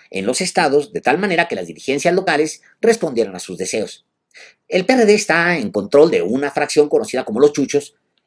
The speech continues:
y lo que queda de esa fuerza que algún día ganó la presidencia responde a los intereses de Jesús Zambrano y de Jesús Ortega, quienes a su vez reaccionan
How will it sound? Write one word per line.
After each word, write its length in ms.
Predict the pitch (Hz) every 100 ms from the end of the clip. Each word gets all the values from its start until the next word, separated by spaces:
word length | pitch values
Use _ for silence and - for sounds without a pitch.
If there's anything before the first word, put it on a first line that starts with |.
| _ -
y 120 | 123
lo 120 | 123
que 140 | 151 -
queda 240 | 180 190
de 80 | 127
esa 200 | 131 -
fuerza 420 | 160 165 160 -
que 80 | 82
algún 280 | 85 113 123
día 200 | 151 156
ganó 240 | 165 165
la 100 | 151
presidencia 680 | 113 - 131 165 - 185 - _ -
responde 400 | 190 - 247 185
a 20 |
los 140 | 135
intereses 400 | 117 123 151 127
de 80 | 92
Jesús 240 | - 151
Zambrano 500 | - 208 170 139 175 - -
y 80 | 196
de 80 | 185
Jesús 240 | - 143
Ortega, 460 | 165 185 151 135 - _ -
quienes 280 | 113 107
a 20 | 113
su 140 | 110
vez 280 | 147 180 -
reaccionan 680 | 80 - 156 175 175 170